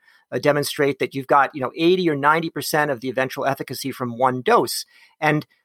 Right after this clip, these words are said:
they're talking about, "Well, maybe we should do a trial, maybe we shouldn't." Pfizer's not planning to. You know, one reason is 'cause it would cut the s-, <laughs> size of the market in half if it worked.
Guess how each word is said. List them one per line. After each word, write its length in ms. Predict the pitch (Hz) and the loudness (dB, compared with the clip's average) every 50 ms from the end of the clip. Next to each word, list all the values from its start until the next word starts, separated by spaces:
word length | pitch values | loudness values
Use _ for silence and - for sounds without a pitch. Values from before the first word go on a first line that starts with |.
| _ _ _ | _ _ _
they're 140 | 160 160 156 | 0 0 2
talking 260 | - 180 190 190 190 | 4 2 2 2 2
about, 180 | 170 165 156 151 | 2 2 2 2
"Well, 100 | 147 151 | -2 -2
maybe 300 | 151 165 185 196 185 190 | 2 2 2 2 2 0
we 100 | 190 185 | 0 0
should 160 | - 185 156 | 0 0 0
do 100 | 165 170 | 2 0
a 60 | 165 | 0
trial, 400 | - - 170 165 160 160 151 - - | 2 2 4 6 6 4 2 0 -4
maybe 220 | 143 170 170 170 | -2 0 0 0
we 140 | 156 143 151 | -2 -2 -6
shouldn't." 420 | - - 220 226 190 131 113 110 | -2 0 0 0 0 -4 -10 0
Pfizer's 360 | - 160 160 185 185 165 156 - | 2 2 2 2 0 -2 0 2
not 200 | 175 160 - _ | 2 0 2 _
planning 280 | 180 185 196 190 170 - | -2 0 0 0 -2 -4
to. 140 | - 120 | -6 -8
You 120 | 107 123 135 | -6 0 0
know, 80 | 139 | 0
one 240 | 131 123 135 165 214 | 2 4 2 2 2
reason 280 | 196 147 131 113 120 120 | 0 -2 -4 -6 -6 -8
is 120 | 127 - | -10 -6
'cause 180 | - 143 131 127 | -6 -8 -6 -6
it 40 | 131 | -8
would 140 | 127 127 | -8 -4
cut 200 | - 160 165 - | -2 -2 -2 -2
the 60 | - 135 | -4 -8
s-, 220 | - - - - - | -8 -8 -8 -10 -12
<laughs> 60 | - | -12
size 320 | 170 - 170 156 147 135 | -4 0 0 0 2 0
of 60 | 147 127 | -4 -4
the 80 | 127 | -2
market 340 | 131 127 143 202 - - 127 | 2 2 2 2 2 0 -2
in 100 | 110 101 | -2 -2
half 300 | 101 107 107 104 - - | 0 0 0 0 0 -2
if 140 | 120 - - | -10 -8 -8
it 120 | 113 113 | -6 2
worked. 300 | 151 214 208 156 - - | 2 4 4 2 0 -8